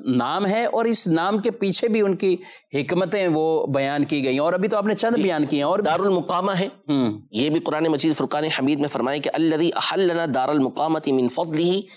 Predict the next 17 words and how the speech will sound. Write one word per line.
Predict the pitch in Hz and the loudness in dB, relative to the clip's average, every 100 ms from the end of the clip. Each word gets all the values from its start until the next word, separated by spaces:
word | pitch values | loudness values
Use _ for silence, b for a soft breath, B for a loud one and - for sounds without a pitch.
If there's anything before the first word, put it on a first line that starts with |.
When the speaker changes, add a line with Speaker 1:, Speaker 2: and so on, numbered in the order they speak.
| 131 | -8
Speaker 1:
ہوں۔ | 120 | -2
Speaker 2:
لا | 120 175 214 | 0 2 2
یمسنا | 185 170 - 160 160 | 2 0 0 0 0
فیہا | 160 147 139 147 | 0 -2 0 0
نصبٌ۔" | 135 113 104 90 | 0 0 -2 -2
Speaker 1:
ہوں۔ | 92 - - 131 117 | -6 -12 -4 0 2
Speaker 2:
کہ | 123 | 2
وہ | 131 | 2
لوگ | 165 196 | 2 0
کہ | - | 0
جن | 147 160 | 0 0
کو | 170 165 | 0 0
ہم | 175 | 0
دار | 120 131 | 0 0
المقامہ | 160 139 113 139 151 165 | 0 0 -2 -2 0 -2
کے | 165 | 0
اندر | 156 156 | -2 -2